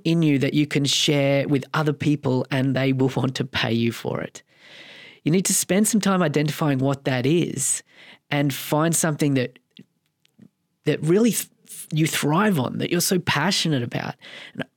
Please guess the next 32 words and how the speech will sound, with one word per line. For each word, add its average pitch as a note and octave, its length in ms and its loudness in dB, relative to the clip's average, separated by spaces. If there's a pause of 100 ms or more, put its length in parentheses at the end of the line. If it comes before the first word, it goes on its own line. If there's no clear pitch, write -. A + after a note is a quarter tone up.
I D#3+ 60 -4
mean, F3+ 160 2
for F3 160 -2
me, G3 300 4
I D#3+ 100 0
love D3 500 2 (260)
strategy. - 680 0
I - 80 -2
love D3 340 2
marketing C#3+ 460 0
strategy. C3+ 540 -6 (400)
I, C#3+ 200 2
I C#3 100 0
love C#3+ 360 2
being D3 140 2
able C#3 160 0
to A#2+ 80 0
share C#3 420 0
and B2+ 100 -2
talk D3 320 -2
with C3+ 140 -2
people B2+ 380 -2
about A#2 340 -4 (240)
online B2+ 400 0
video B2 380 0
content A#2 500 -4
and A2+ 100 -4
video A#2 280 -2
strategy. A#2 500 -4
It's B2 140 -4
become D#3 380 -2
something C3 540 -2